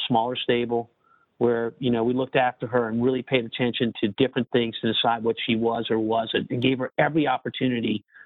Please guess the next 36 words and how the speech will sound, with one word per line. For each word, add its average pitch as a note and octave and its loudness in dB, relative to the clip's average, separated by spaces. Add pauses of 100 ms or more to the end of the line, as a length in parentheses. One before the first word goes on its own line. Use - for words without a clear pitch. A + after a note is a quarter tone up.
to C3+ 4
succeed B2 -2
on A2 -4
the A2 -2
big A2+ 0
stage, G#2+ -2 (640)
uh, A2 0 (200)
it B2+ 0
just F#3+ 0 (100)
worked C#3 2
out A2+ 0
well A2+ 2
for - -10
both G#2 -2
of G2+ -6
us. - -4 (760)
And B2+ 2
I C3 0
guess D3+ 0 (280)
when C#3 2
you C3 -2
hear C#3 0
me C3 0
talk, B2 -2
you A#2 -4
kinda B2+ 0
hear A#2+ 0
me A#2 -2
talking B2 0
about A2+ 2
her A2+ 0
like G#2+ -4
she's G#2 -2
a G2 -4
person. G2+ -2 (720)
And A#2 0